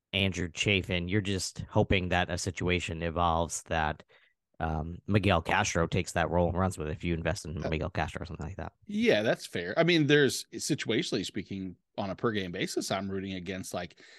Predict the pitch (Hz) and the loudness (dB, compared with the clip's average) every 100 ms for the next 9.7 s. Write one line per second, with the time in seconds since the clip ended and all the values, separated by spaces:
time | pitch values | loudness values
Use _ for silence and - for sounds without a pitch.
0 | - 104 92 107 95 90 101 92 85 - | -10 -8 -4 -2 -2 -2 -4 -4 -8 -14
1 | - - 110 107 110 101 98 101 98 98 | -16 -6 -4 -2 -2 -4 -6 -6 -4 -6
2 | 92 92 - - _ 95 90 85 - 160 | -6 -8 -10 -12 _ -10 -10 -10 -4 -4
3 | 214 - 85 - 98 - - - - 98 | -2 0 0 0 -6 -8 -14 -18 -6 -4
4 | 92 92 113 117 131 127 156 196 165 151 | -4 -4 -2 2 2 4 2 4 2 -2
5 | - 139 104 110 120 95 - 113 87 - | -2 -2 -2 -2 -4 -6 -6 -6 -4 -6
6 | - 147 139 170 165 202 180 190 190 175 | -8 -4 2 4 4 4 2 4 4 4
7 | 180 131 98 92 95 98 90 87 85 101 | 2 0 -2 -2 -4 -4 -4 -6 -6 -8
8 | - - - 120 135 147 147 - - - | -10 -18 -6 -2 -2 -2 -4 -8 -14 -20
9 | _ - - 131 127 101 92 | _ -8 -2 0 2 2 0